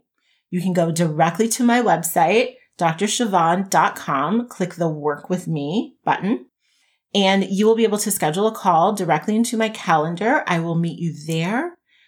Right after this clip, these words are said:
We will talk about your dream marriage. We will talk about this Love Your Marriage Day that you've created from listening to this podcast episode. And not only will we focus on the future, look at the benefits, and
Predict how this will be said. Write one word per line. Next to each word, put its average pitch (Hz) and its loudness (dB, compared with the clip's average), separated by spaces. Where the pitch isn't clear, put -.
We 214 2
will 202 2
talk 294 0
about 185 2
your 170 2
dream 147 -4
marriage. 131 -6
We 175 0
will 185 0
talk 196 0
about 196 2
this 175 0
Love 175 2
Your 190 2
Marriage 165 0
Day 165 2
that - 0
you've 165 -2
created 160 0
from 160 -2
listening 151 -4
to 151 -6
this 143 -6
podcast - -4
episode. 156 -2
And 202 4
not 190 4
only 269 4
will 190 2
we 190 0
focus 202 2
on 196 2
the 190 0
future, 190 -2
look 175 -4
at 190 -6
the 190 0
benefits, 175 -4
and 156 -2